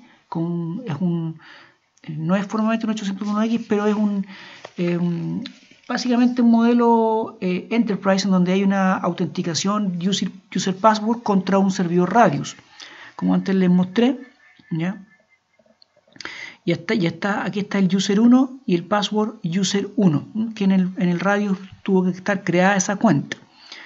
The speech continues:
¿Ok? Normal es que, eh, este es un ambiente de packet tracer,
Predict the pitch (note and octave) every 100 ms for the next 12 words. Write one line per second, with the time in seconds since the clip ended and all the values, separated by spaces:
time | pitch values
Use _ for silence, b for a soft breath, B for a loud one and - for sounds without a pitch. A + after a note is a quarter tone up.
0 | B B B _ _ A#3 - F3+ G3 F#3
1 | F#3+ F#3+ G3+ A3+ G#3+ G#3+ G3+ E3 - E3+
2 | F3 - - F3 E3 E3+ E3 - E3+ F3+
3 | D#3 D3+ D3+ - F3+ -